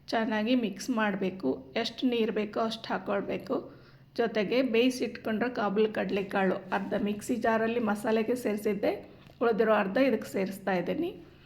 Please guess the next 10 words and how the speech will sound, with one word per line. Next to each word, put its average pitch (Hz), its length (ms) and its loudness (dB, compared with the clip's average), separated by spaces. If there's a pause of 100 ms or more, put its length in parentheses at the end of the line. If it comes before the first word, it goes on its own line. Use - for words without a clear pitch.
(240)
ರುಚಿಗೆ 226 400 -2
ತಕ್ಕಷ್ಟು 220 440 -4
ಉಪ್ಪು 220 220 -4
ಹಾಕ್ಕೊಂಡು 208 500 4 (200)
ಕ್ಲೀನಾಗಿ 220 480 0
ನೀರು 247 300 2
ಎಷ್ಟು 214 220 -2
ಬೇಕೋ 196 260 -2
ಅಷ್ಟು 214 260 -4
ಹಾಕ್ಕೊಂಡು 202 440 -2